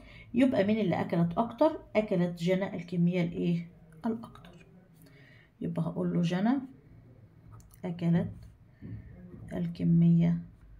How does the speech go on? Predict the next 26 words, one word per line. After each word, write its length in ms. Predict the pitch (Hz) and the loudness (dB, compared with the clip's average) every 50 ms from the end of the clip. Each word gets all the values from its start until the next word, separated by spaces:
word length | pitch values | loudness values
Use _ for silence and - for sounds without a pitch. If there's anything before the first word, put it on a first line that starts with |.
| - - - - - - - | -20 -20 -20 -20 -20 -10 -8
الاكثر. 960 | - - - - 170 170 170 - - - - - - - - - - - - _ _ _ _ _ _ _ _ - _ _ 185 - - _ - - _ _ _ _ - - | -6 -6 -6 -6 -8 -8 -8 -8 -12 -12 -12 -16 -18 -18 -18 -18 -20 -20 -20 _ _ _ _ _ _ _ _ -20 _ _ -20 -20 -20 _ -20 -20 _ _ _ _ -6 0
تعال 220 | 180 170 160 156 | 2 2 2 2
نشوف 300 | 160 165 165 - - - | 0 -2 -4 -8 -10 -12
السؤال 280 | - - - - - 175 | -10 -8 -8 -6 -4 -4
اللي 160 | 165 156 156 | -4 -4 -2
بعده، 300 | 160 165 165 175 196 233 | -2 -2 -2 -2 -2 -4
سؤال 220 | 233 - - - | -4 -4 -6 -6
رقم 240 | 170 170 175 185 202 | -4 -4 -4 -6 -6
تلاتة. 380 | - - 185 151 117 110 - - - _ _ _ _ _ - _ - - _ _ _ - - - - - - - - | -6 -4 -4 -4 -6 -8 -12 -18 -20 _ _ _ _ _ -20 _ -20 -20 _ _ _ -20 -20 -20 -20 -16 -16 -14 -8
سجل 400 | - - 233 226 233 269 294 285 | -2 0 0 2 2 2 2 2
فريق 280 | - 196 196 220 220 | 2 2 2 2 0
حاتم 360 | - - 208 202 208 - 240 233 | 0 0 2 2 2 2 0 -2
تمنتاشر 580 | - - 165 165 160 156 - 170 165 196 180 170 | 0 0 2 2 0 0 -2 -4 -2 0 0 2
هدف، 320 | 170 185 226 262 262 - - - - - - - - - - - - 233 | 2 2 2 0 -2 -2 -6 -14 -18 -20 -20 -20 -20 -20 -20 -10 -4 0
منها 440 | 240 277 294 262 262 262 254 254 | 2 4 6 6 8 8 6 6
أربعتاشر 580 | - 175 - 175 170 170 - 208 - 220 190 190 | 4 4 4 4 4 4 2 2 0 0 0 0
هدف 200 | 185 - 226 226 | 0 0 -2 0
سجلها 360 | - 170 165 165 190 196 202 | 0 -2 0 2 2 2 2
حاتم 300 | 175 196 196 185 208 196 | 2 0 -2 -2 -2 0
بنفسه، 420 | 175 175 156 - - - - - - _ _ _ _ _ - _ _ _ _ _ _ _ - - - - - - - | 0 0 0 -2 -4 -10 -14 -14 -16 _ _ _ _ _ -20 _ _ _ _ _ _ _ -20 -20 -20 -20 -20 -6 0
بينما 280 | 202 202 220 262 277 277 | 2 4 4 4 4 4
سجل 360 | - 202 180 170 190 196 190 | 4 4 4 4 4 4 4
فريق 340 | - - 175 185 170 - 170 | 4 2 0 0 0 -2 -2
أمير، 180 | 180 214 247 | 0 0 2
يعني 320 | 277 233 190 170 170 170 160 | 2 4 4 4 6 4 4
ده 220 | - 175 165 170 | 4 2 2 2